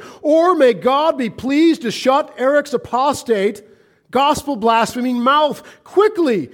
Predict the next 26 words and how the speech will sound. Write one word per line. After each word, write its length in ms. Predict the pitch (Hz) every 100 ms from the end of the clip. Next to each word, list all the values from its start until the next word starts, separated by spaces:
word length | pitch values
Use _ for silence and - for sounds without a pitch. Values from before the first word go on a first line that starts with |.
| -
in 80 | 277
a 80 | 277
divine 480 | 254 214 277 330 285
act 320 | 247 233 233
of 80 | 226
evident 480 | 247 285 294 302 202
judgment 460 | 226 220 202 226
as 120 | 208
a 80 | 220
warning 540 | 185 226 269 254 214 202
to 220 | 220 247
all, 600 | 226 226 208 143 110 _ _ _ _ _ _ _ _ _
especially 800 | 208 - - 302 311 - 175 123
his 220 | 110 156 -
family. 580 | 214 214 208 127 107 _ _ _ _ _ _ _ _ _ _ _ _ _ _ _
May 100 | 214
his 160 | 214 185
wife, 560 | 190 240 262 156 - _ _ _ _ _
children, 560 | - - 302 202 143 113 _ _ _ _
grandchildren, 720 | 220 285 247 214 185 156 131 - -
and 120 | 269
all 320 | 277 320 359
who 80 | 320
know 300 | 262 285 294
him 160 | 254 196
personally 680 | - 339 330 - 240 208